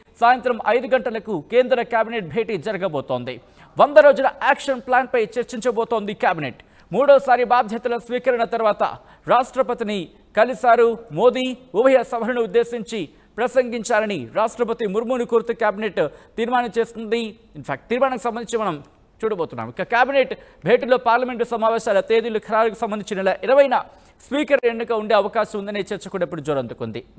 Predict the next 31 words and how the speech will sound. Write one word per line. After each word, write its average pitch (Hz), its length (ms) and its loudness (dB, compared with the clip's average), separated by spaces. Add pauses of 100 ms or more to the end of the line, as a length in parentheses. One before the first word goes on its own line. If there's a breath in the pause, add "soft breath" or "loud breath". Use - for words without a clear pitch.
అప్డేట్స్ 226 340 4
తెలుసుకుందాం. 254 480 2 (360 soft breath)
మా 190 120 6
ప్రతినిధి 220 440 -2
రామకృష్ణ 240 540 0
అప్డేట్స్ 254 300 2
అందించేందుకు 226 580 -2
లైవ్లో 233 260 4
సిద్ధంగా 233 340 -6
ఉన్నారు. 226 400 2 (260 loud breath)
రామకృష్ణ, 269 800 4 (400 soft breath)
పీఎంఓలోకి 269 500 6
అడుగుపెట్టినట్టుగా 247 640 0
తెలుస్తోంది 240 500 -2
ప్రధాని 233 300 0
మోదీ. 233 280 0
ఆ 202 60 6
విజువల్స్ 214 460 0
కూడా 285 140 2
మనం 226 260 0
చూస్తున్నాం. 165 240 -2
ఇన్ఫాక్ట్, 135 320 -8 (500 soft breath)
ఇంకా 285 320 6
ఎటువంటి 269 840 0
అంశాలకు 247 400 0
సంబంధించి 240 380 -4
ఈరోజు 233 180 0
ఆయన 220 160 2
సైన్ 226 420 -4
చేయబోతున్నారు, 220 480 0
ఎటువంటి 220 640 0